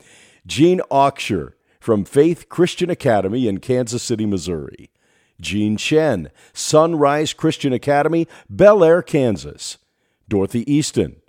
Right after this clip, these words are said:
Grace Christian Academy, Merrick, New York. Marshall Elson, Westminster Christian Academy,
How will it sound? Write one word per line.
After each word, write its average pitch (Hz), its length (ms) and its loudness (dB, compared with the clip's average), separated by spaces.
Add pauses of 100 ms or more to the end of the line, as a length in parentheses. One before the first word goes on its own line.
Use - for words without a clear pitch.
(300)
Grace 151 440 2
Christian 156 420 -2
Academy, 120 640 -2 (240)
Merrick, 147 480 2
New 131 140 2
York. 143 560 0 (580)
Marshall 92 480 -2
Elson, 139 500 -2 (400)
Westminster 143 800 -2
Christian 190 400 -6
Academy, 180 520 -2